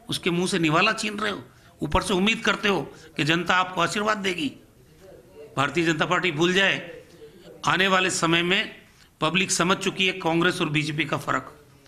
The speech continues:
लच्छेदार बातें करना अलग है और यथार्थ में काम करना और जनता की सेवा करना अलग है। कांग्रेस ने हमेशा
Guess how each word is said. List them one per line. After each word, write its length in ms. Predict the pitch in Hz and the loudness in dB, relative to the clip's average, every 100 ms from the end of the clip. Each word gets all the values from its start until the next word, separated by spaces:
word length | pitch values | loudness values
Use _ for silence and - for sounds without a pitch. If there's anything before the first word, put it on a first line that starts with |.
| - - | -20 -6
लच्छेदार 440 | 147 156 185 190 196 | -4 -2 0 2 2
बातें 320 | 180 180 190 | 2 0 0
करना 240 | 185 196 | 2 2
अलग 240 | 196 202 190 | 2 2 0
है 220 | 214 - - _ _ _ - - | -4 -6 -20 _ _ _ -6 0
और 140 | 170 | 2
यथार्थ 440 | 160 170 190 196 | 2 2 0 0
में 120 | 202 180 | 0 0
काम 220 | 180 185 | 0 0
करना 360 | 175 185 214 - - - | 0 0 -2 -6 -20 -8
और 100 | 170 | -2
जनता 260 | 160 170 185 | 0 0 -2
की 120 | 175 | -4
सेवा 280 | - 160 170 | -2 0 0
करना 260 | 165 165 180 | 0 -2 0
अलग 240 | 147 139 | 0 -2
है। 100 | 123 - - - - | -8 -16 -20 -20 -4
कांग्रेस 400 | 156 180 208 208 | 0 2 2 2
ने 80 | 202 | 0
हमेशा 540 | 170 175 180 139 104 | 2 2 0 -4 -6